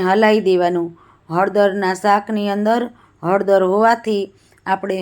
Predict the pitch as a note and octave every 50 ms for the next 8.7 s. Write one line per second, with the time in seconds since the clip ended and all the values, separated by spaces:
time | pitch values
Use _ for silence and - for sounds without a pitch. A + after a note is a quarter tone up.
0 | F3 E3 E3+ F#3 G3 F#3+ G#3 G#3 G3+ F#3+ F3+ F3+ F3+ F3+ - G3+ G3+ G3+ A3 A#3
1 | A3+ G#3+ G#3 G3+ G#3 A3+ A#3 A#3 A#3+ A#3+ A#3+ - A3+ F3+ D3+ - - - _ _
2 | - _ _ _ _ _ _ - F#3+ F#3+ G3 F#3+ F#3+ F#3+ G3+ G3 - A#3 A3+ G#3+
3 | - A#3+ A#3 B3 A#3 A#3+ C4 C4 B3 A#3 A3+ G#3+ G3+ G#3 G#3 G#3 G3+ G3 G3 -
4 | G#3 G3 G#3 - G#3 G#3+ A3 G#3 G3+ G3+ G#3+ A3 G3+ F#3+ G3 F#3+ F#3+ F#3+ G#3+ G#3
5 | G3 G3 G3 G#3 A3 C4 C#4+ C#4+ - _ _ _ _ _ _ _ G#3 G#3+ G#3 G#3+
6 | G#3 F#3 G3 G3 - - B3+ C4 B3+ C4 - G#3 A3 G#3 G3 F#3 E3 D#3+ E3+ G3+
7 | A#3 A#3 A3 G#3+ G#3+ G#3 G3+ A3 B3 C#4 C#4 - _ _ _ _ _ _ _ -
8 | G#3 G#3+ G#3+ A#3+ A#3+ - C4 B3+ A#3+ A3 A3+ - F3+ D#3+